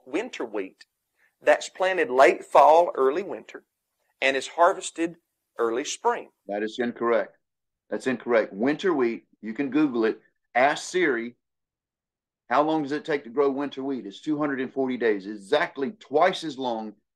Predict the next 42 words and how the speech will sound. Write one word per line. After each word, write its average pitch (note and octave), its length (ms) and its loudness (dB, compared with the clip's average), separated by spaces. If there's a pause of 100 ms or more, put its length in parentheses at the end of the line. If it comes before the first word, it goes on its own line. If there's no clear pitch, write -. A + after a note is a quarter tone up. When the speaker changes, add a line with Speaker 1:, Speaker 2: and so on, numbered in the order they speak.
Speaker 2:
as A2+ 300 -2
the A2+ 140 -12
spring A2+ 340 -8
wheat. G2+ 260 -8
I G2 100 -2
love A#2 260 2
my D#3+ 140 0
brother, B2 420 -4 (560)
and G#2 100 -6
I G#2 80 -2
humbly, A#2 540 -4
humbly B2+ 420 -6
submit C3 540 -4 (240)
that G2+ 100 -10
it's G#2 120 -12
very A#2 180 -4
possible C#3 500 -4
that G#2+ 80 -10
he's G2 140 -14
misspeaking A#2+ 580 -8
or G#2+ 100 -6
he's G2 120 -10
misinformed G#2 640 -10
here. C#2+ 160 -12 (1400)
It A#2 120 -4
is, A#2+ 120 -2
in A#2+ 120 -4
fact, C3 380 0
spring C#3+ 400 -4
wheat A2 240 -4
that's G#2 200 -6
harvested A2 440 -4
early A2 300 0
summer G2 460 -8 (280)
and G#2 160 -6
winter C#3 320 0
wheat A2+ 300 -4
that A2 120 0
is G#2 100 -6
harvested G#2 480 -4
late A#2+ 360 0
summer. D#2+ 380 -12